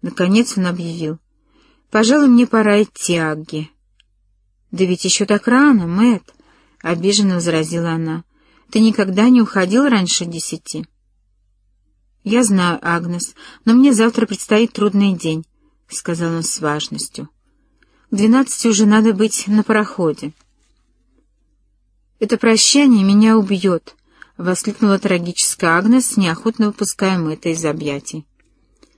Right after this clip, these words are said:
Он встал и, поправляя галстук, одергивая к низу брюки, осматривая на них пострадавшие складки, чувствовал, что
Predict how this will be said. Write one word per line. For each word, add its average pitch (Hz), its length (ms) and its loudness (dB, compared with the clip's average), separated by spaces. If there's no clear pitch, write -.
Он 254 200 4
встал 190 420 -2
и, 208 60 -2
поправляя 196 500 0
галстук, 247 680 -2
одергивая 190 720 2
к - 120 -12
низу 185 320 0
брюки, 233 420 -2
осматривая 214 680 0
на 185 160 -2
них 185 260 -4
пострадавшие 185 800 -2
складки, 254 640 -2
чувствовал, 254 560 0
что 226 340 -2